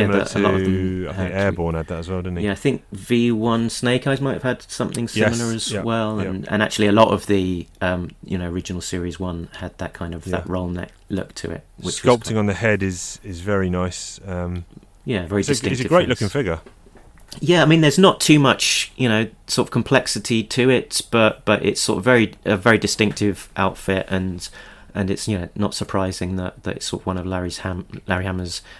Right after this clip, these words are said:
Speaker 2: favourites, and, and have, has really stood the test of time, and, you know, however many years on it is now, it, you know, he, back in this, uh, issue two fifty-one,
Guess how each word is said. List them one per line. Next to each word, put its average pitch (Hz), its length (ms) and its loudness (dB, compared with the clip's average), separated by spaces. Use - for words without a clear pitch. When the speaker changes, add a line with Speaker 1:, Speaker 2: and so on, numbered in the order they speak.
Speaker 2:
favourites, 95 720 -2
and, 87 320 -6
and 87 120 -8
have, 87 200 -10
has - 340 -6
really 90 160 -6
stood - 480 -2
the 156 80 0
test - 340 0
of - 300 -4
time, 101 400 0
and, 90 120 -6
you 101 120 -2
know, 98 140 2
however 113 360 6
many 110 180 4
years 107 320 4
on 110 300 4
it 107 180 2
is 104 400 2
now, 113 320 6
it, - 140 -2
you 107 140 2
know, 101 160 4
he, 107 480 -2
back 104 220 -2
in 101 160 2
this, 101 260 0
uh, 101 240 2
issue 101 480 2
two 101 340 0
fifty-one, 110 720 2